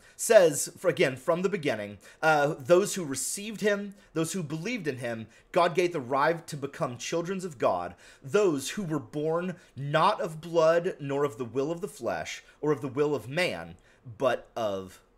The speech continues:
God." Everyone is born once through flesh with a mother and father,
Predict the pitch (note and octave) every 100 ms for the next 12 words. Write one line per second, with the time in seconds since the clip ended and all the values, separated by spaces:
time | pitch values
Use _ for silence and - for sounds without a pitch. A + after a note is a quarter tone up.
0 | - A2+ E2 B1+ - _ _ _ _ _
1 | F3 F3 G#3+ F#3 F#3 D#3 A2 D3 D#3 C3+
2 | A2+ G3 D3 G2+ - - _ _ - D3+
3 | F#3 - B2+ G#2 - C#3 C#3 B2 C3 C#3+
4 | D3+ A#2+ - B2 C#3 E3+ F#3+